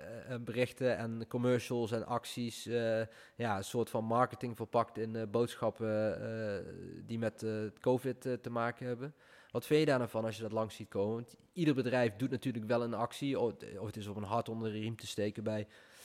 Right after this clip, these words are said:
medisch personeel of, eh, of, of wat dan ook. Ehm, ja, we hebben er bewust voor gekozen om dat eigenlijk niet te doen.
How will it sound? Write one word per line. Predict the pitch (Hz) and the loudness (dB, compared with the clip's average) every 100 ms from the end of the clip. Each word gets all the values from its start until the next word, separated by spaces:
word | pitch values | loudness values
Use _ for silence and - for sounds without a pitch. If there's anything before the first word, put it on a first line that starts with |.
| - | -2
medisch | 127 156 151 | 4 4 4
personeel | 147 139 139 135 131 131 131 123 | 4 2 0 0 2 4 4 2
of, | 104 98 - | -2 -6 -6
eh, | 107 101 104 | -4 -2 -2
of, | 113 - | -6 -8
of | 104 | -4
wat | 110 113 | -2 -2
dan | 107 | 0
ook. | 107 156 - _ - - _ _ | 0 0 -6 _ -20 -20 _ _
Ehm, | - 117 113 117 117 117 117 120 110 _ _ _ - - _ _ _ _ _ _ _ _ _ _ | -12 -6 -4 -2 0 0 -2 -6 -14 _ _ _ -20 -20 _ _ _ _ _ _ _ _ _ _
ja, | 117 | 0
we | 113 | 2
hebben | 143 151 | 4 4
er | 127 78 - - | 2 -2 -8 -16
bewust | 151 123 139 175 | -6 0 2 2
voor | - | 0
gekozen | 143 - 143 139 127 | -6 0 0 0 -2
om | |
dat | 127 | -2
eigenlijk | 95 120 120 117 | -2 -2 -4 -4
niet | 127 135 | -4 -4
te | 110 | -4
doen. | 113 175 | -4 -4